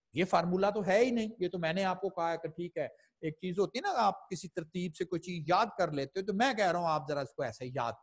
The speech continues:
कर लें, X percent of Y is Z। अब इसी चीज को little bit mathematics में कर लें। Mathematics में जो of का word होता है, of का, two of five, तो वो multiplication के लिए होता है।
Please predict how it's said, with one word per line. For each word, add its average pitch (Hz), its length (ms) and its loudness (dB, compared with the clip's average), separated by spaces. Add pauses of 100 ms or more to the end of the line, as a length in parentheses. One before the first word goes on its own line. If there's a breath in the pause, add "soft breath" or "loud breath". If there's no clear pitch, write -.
कर 104 80 -10 (100)
लें, 185 220 2
X 220 40 -2 (160)
percent 160 400 -6
of 131 240 -2
Y 139 280 -4
is 302 40 -8 (460)
Z। 147 120 0 (340)
अब 330 220 2
इसी 339 220 6
चीज 247 240 0
को 247 140 2
little 220 260 2
bit 190 180 -2
mathematics 151 640 -2
में 120 100 -10
कर 95 120 -14
लें। - 160 -20 (520 soft breath)
Mathematics 285 680 0
में 339 120 -8
जो - 280 -8
of 247 200 2 (120)
का 302 80 2
word 214 280 -2
होता 156 280 -4
है, 113 80 -4
of 139 340 0
का, - 360 -16 (300)
two 285 460 0
of 214 200 2
five, 117 420 -4 (540)
तो 233 200 -10
वो 226 180 -2
multiplication 131 760 -8
के 110 140 -20
लिए 98 160 -18
होता - 260 -20
है। - 60 -20